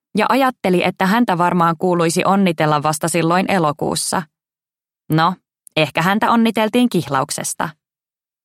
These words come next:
"Oliko se niin, että se sinun tuleva miehesikin on lääkäri?" sairaanhoitaja Suvi kysyi. "Missä hän on töissä? Täällä meilläkö?"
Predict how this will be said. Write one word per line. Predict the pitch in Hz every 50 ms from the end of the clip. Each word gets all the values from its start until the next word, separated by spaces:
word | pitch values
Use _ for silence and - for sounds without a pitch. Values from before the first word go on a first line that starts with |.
| _ _ _ _ _ _ _ _ _ _ _ _ _ -
"Oliko | 220 247 269 302 - 320
se | 320 - 277 262
niin, | 254 269 277 277 254 - -
että | 214 - - 208
se | 202 - 214
sinun | - - 233 233 220 214 214
tuleva | 240 240 233 214 202 214 214
miehesikin | 233 269 294 277 220 202 - - 156 156 - 160 156 -
on | 160 165 170
lääkäri?" | 180 175 147 135 - 143 143 147 151 156 - _ _ _ _ _ _ _ _ _ -
sairaanhoitaja | - 165 151 143 139 139 139 139 131 151 147 143 - 147 147 147 151
Suvi | - - 180 156 139 139
kysyi. | - 175 156 - - 143 135 151 170 170 - _ _ _ _ _ _ _ _ _ _ _ _ _ _ _ _ _ _ -
"Missä | 185 185 - - 196
hän | 175 190 196 202
on | 202 196
töissä? | - 247 214 165 - - - 170 160 151 _ _ _ _ _ _ _ -
Täällä | 254 240 233 233 240
meilläkö?" | 254 285 262 185 151 143 151 156 165 165